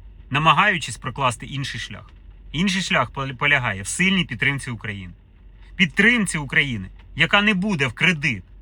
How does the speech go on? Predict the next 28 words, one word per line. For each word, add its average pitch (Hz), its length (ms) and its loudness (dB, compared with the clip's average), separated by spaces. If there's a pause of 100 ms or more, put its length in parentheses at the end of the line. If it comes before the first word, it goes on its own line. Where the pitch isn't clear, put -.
(1000)
яка 165 220 4
не 226 100 2
буде 196 340 0
шлангом 151 580 2
з 120 80 -4
водою, 160 580 -4 (300)
але 170 200 2
який 208 360 0 (200)
не 196 160 4
достає 196 580 0
до 185 140 -2
пожежі. 147 640 -4 (720)
Хоча 185 260 4
його 196 200 4
можна 190 300 4
розкрутити 196 800 0 (220)
і 196 140 4
обійти 208 400 0
тричі 190 600 -2
колом 120 420 -6
навколо 139 400 0
пожежі. 113 500 -8 (480)
Але 185 180 2
тобі 185 180 -2
дадуть 190 320 0
так, 196 220 4
щоб 135 140 -6
ти 175 220 0